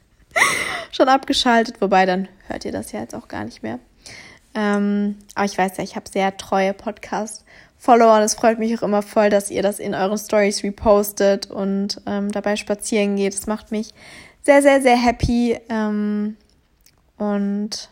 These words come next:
hoffe, das bindet uns alle noch mal ein bisschen mehr, beziehungsweise ihr bekommt einfach noch ein bisschen mehr aus meinem Leben und meinen Gedanken mit, weil das könnte ich, wie gesagt, alles nicht in Instagram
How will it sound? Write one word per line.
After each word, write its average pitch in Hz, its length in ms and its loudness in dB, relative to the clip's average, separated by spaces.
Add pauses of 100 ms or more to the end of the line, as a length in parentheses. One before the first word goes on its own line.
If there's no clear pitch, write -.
(120)
hoffe, 247 460 -2 (720)
das - 580 -6 (640)
bindet 277 340 2
uns 226 160 -4
alle 214 200 0
noch 208 180 -8
mal 202 60 -4
ein 196 60 -4
bisschen 202 280 -8
mehr, 190 140 -6
beziehungsweise 208 760 -10 (360)
ihr - 100 -2
bekommt 196 340 -2
einfach 196 280 -6
noch 196 160 -4
ein 196 100 -6
bisschen 196 340 -6
mehr 180 280 -2
aus - 180 -10
meinem 190 280 -2
Leben 196 300 -2
und 180 140 -10
meinen 180 340 -4 (600)
Gedanken 220 560 4
mit, 220 280 0 (380)
weil 202 220 4
das 196 160 -2
könnte 196 200 0
ich, 196 120 -8
wie 208 80 -4
gesagt, 190 280 -2
alles 185 280 -4
nicht 196 340 -4
in 185 460 -2
Instagram 180 800 -4